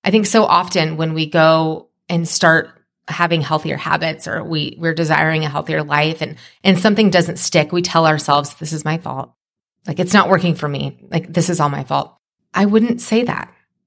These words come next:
I, and I don't think that. I think that you have to remind yourself, "Okay, this is the habit I want. Let me see how I can make it work for me."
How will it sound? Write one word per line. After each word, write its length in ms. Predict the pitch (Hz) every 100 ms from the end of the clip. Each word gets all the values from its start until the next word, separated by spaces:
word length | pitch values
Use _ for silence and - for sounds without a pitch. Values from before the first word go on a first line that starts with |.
| _ _ -
I, 120 | 185
and 120 | 185 190
I 80 |
don't 240 | 196 202 156
think 320 | - 165 -
that. 260 | - - - _ _ _ _ -
I 80 | 175
think 180 | 208
that 80 | 214
you 100 | 202
have 220 | 180 180
to 100 | 180
remind 420 | 185 170 160 214 196
yourself, 640 | 147 - 143 143 - - _ _ _ _ _ -
"Okay, 480 | 202 190 147 180 - -
this 240 | 170 214
is 120 | 254 254
the 60 |
habit 400 | 208 196 196 185 175
I 100 | 165
want. 600 | 160 156 151 202 - - _ _ _ _ _ _ _ _
Let 180 | 180 190
me 100 | 190
see 200 | 175 185
how 260 | 170 151 156
I 120 | 175
can 160 | 180 170
make 140 | 160
it 80 | -
work 180 | 160 -
for 140 | 151
me." 280 | 147 160